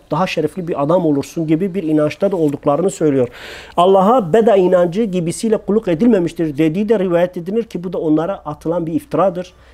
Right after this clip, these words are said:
Peygamberin ehli beyti ve çocukları böyle bir inançtan, böyle bir itikattan beridirler. Anlıyor musunuz? De ki göklerde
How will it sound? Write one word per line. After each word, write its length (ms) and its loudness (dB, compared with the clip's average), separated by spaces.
Peygamberin 580 0
ehli 300 -2
beyti 320 0
ve 60 0
çocukları 580 -4
böyle 260 2
bir 100 0
inançtan, 640 -2
böyle 220 0
bir 100 0
itikattan 600 -4
beridirler. 540 -2
Anlıyor 300 4
musunuz? 480 -2
De 200 4
ki 320 2
göklerde 680 2